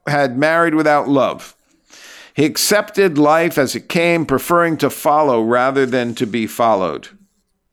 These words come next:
This is the man. This is the man who has the dream. Surely everything about his life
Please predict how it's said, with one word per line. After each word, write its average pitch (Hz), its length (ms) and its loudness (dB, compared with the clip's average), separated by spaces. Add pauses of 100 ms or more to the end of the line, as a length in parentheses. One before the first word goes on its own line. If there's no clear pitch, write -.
(2500)
This 139 240 -2
is 180 180 -2
the 170 80 0
man. 101 560 -2 (3000)
This - 160 -10
is 135 140 -6
the 147 80 -2
man 135 320 0
who 139 100 -4
has 113 240 -2
the 113 80 -10
dream. 127 540 -6 (1600)
Surely 185 920 0 (160)
everything 175 680 -2
about 131 360 0
his 123 240 -2
life 123 560 -2